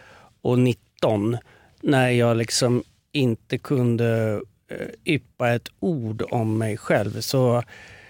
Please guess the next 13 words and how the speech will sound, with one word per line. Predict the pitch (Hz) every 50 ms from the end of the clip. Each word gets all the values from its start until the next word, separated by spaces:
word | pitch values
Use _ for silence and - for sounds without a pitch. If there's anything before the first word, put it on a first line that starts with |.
| - -
sen | - - - 139 135 135
jag | 139 135
började | 127 143 135 135 135 131 127 135
kunna | 127 - - - 135 135 139
göra | 143 139 131 131 139 156 160
det | 143 139 131 127 127
så | 127 - - 139 131 123 123 127 - - -
har | - - 135 131 135
det | 135 131
blivit | 131 135 131 120 127 123
som | - - 135 120 123
en, | 123 120 117 117 113 113 110 110 - - _ _ - - - - - - - - - - _ _ _ - -
eh, | - - 85